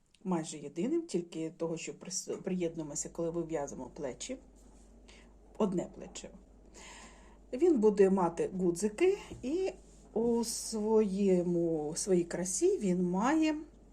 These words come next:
імітацію карманчику. Ці жилети можна робити застібкою до самого верху, а можна просто як на три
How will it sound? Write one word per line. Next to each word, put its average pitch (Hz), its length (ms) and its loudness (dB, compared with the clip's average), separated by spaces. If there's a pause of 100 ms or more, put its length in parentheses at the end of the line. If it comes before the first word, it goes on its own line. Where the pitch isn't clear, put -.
(1000)
імітацію 190 880 0 (240)
карманчику. 156 600 -8 (1600)
Ці - 280 6
жилети 220 440 6
можна 185 480 4 (160)
робити 190 880 4
застібкою 175 1040 2
до 185 440 6
самого 165 480 -2
верху, 143 600 -2
а 202 180 0
можна 403 680 2
просто 339 500 0
як 196 560 0
на 180 280 2
три 359 240 2